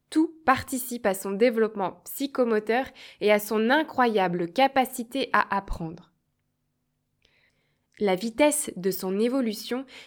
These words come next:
et de ses apprentissages dans ses premières années est absolument vertigineuse. Au tout début de sa vie, bébé va pouvoir s'épanouir dans un espace délimité,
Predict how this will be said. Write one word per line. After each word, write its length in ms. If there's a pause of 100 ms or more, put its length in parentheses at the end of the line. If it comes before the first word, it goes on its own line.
et 120
de 120
ses 320
apprentissages 800
dans 140
ses 160
premières 540
années 320 (280)
est 200
absolument 680 (120)
vertigineuse. 920 (1600)
Au 120
tout 240
début 240
de 80
sa 160
vie, 360 (480)
bébé 460
va 160
pouvoir 460
s'épanouir 960
dans 200
un 120
espace 440
délimité, 680